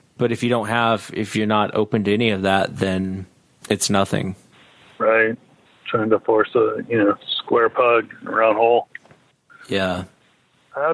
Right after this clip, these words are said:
Speaker 2: when I was out on that, that one event, the, the night that I got freaked out, really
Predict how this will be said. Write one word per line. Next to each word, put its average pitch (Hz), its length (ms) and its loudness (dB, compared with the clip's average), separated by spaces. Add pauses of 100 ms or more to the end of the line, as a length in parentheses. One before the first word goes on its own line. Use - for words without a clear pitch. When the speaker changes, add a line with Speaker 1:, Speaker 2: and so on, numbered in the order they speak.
Speaker 2:
when 147 200 -2
I 151 100 0
was 151 160 0
out 147 200 0
on 143 180 -2
that, 135 220 -2 (600)
that 120 180 -10
one 131 320 -2
event, 120 460 0
the, 113 320 0
the 113 100 -2
night 110 280 0
that 113 180 -2
I 107 140 2
got 107 180 0 (100)
freaked 113 240 -2
out, 110 280 2 (640)
really 110 200 0